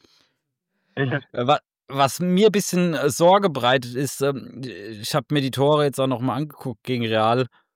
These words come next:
Speaker 2: Ah, die kommen halt, kommen alle sehr ähnlich über die Außen, ja. Äh, Kopfballstärke. Ah, das ist halt,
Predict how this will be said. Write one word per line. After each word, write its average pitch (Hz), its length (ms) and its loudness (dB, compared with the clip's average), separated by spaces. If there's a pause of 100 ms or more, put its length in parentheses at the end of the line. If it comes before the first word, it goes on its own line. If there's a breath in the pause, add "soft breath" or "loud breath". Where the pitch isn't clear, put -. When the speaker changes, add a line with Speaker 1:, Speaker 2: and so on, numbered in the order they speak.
(800)
Speaker 2:
Ah, - 380 -8 (140)
die - 100 -18
kommen 110 380 -2
halt, 107 380 0 (1040 loud breath)
kommen 110 400 -2 (180)
alle 117 320 0 (200)
sehr 113 340 0
ähnlich 113 460 2
über 101 200 -4
die 95 120 -4
Außen, 110 540 -2
ja. 104 260 -2 (1040)
Äh, 95 260 -12
Kopfballstärke. 107 1200 -2 (1120)
Ah, 95 300 -6
das 90 220 -8
ist 90 240 -8
halt, 92 340 -4